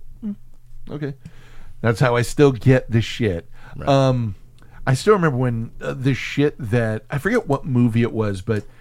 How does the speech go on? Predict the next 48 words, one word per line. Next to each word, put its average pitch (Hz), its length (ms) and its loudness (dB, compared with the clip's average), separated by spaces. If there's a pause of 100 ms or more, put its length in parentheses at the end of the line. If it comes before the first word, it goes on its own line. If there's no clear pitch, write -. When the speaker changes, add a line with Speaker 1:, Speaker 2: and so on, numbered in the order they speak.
(160)
Speaker 1:
Harry 147 360 0
Knowles, 104 760 -2 (520)
like, 135 160 0
when 147 120 2
he 135 80 0
first 160 320 -2
started 139 240 0
getting 135 200 2
known, 123 200 0
got, 110 200 -4 (200)
got 131 200 2
invited 120 520 0
out 117 160 0
and 117 100 -6
got 117 160 0
to 123 80 -2
check 123 380 0
out, 113 280 2
you 110 140 -2
know, 104 140 -2
the 104 100 -2
set 104 540 -2
and 120 100 -4
all 107 140 2
this 98 140 0
Speaker 2:
Mm. 85 40 -8
Speaker 1:
stuff 120 200 0
from, 117 120 -4 (320)
and, 139 140 0
like, 123 320 -4
glowed 110 460 6
about 110 380 2
it. 117 240 0
And 123 120 4
it - 40 -4
was 123 140 2
one 127 140 4
of 117 40 0
those 113 160 0
movies 110 260 2
that 117 120 -4
people 104 260 0
were 90 200 0
like, 82 200 -6
"This, 73 360 -12
this, 85 300 -12
it's 80 220 -14
garbage." 76 540 -12